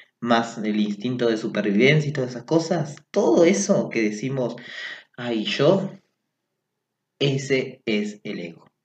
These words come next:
Es un montón de, de cosas así, es algo bastante complejo. Tiene tan, tanta complejidad que hasta parece un ser real, <laughs> pero en realidad es nuestra parte que nosotros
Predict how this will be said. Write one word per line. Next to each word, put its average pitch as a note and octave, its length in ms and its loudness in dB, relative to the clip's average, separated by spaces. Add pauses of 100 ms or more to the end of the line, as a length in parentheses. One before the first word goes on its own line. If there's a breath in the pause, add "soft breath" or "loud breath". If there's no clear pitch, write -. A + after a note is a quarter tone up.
(300 soft breath)
Es - 120 -6
un F#3 80 4
montón E3+ 480 6
de, G3 80 8
de D#3 260 0
cosas G#2 340 -2
así, - 300 -12
es - 360 -6
algo D#3 200 0
bastante D#3+ 420 2
complejo. G#2+ 600 -2 (720 loud breath)
Tiene D#3+ 240 4
tan, D#3+ 400 4
tanta D3+ 340 6
complejidad C3+ 500 2
que D3 100 4
hasta A#2 280 2
parece B2 640 0
un G#2+ 180 0
ser G#2+ 480 -2
real, G2 440 -4
<laughs> G3 680 8
pero B2 160 2
en A#2+ 80 4
realidad A#2 500 4 (400 loud breath)
es B2 160 -6
nuestra A#2+ 460 4
parte C3+ 320 4
que B2+ 100 0
nosotros C#3 540 0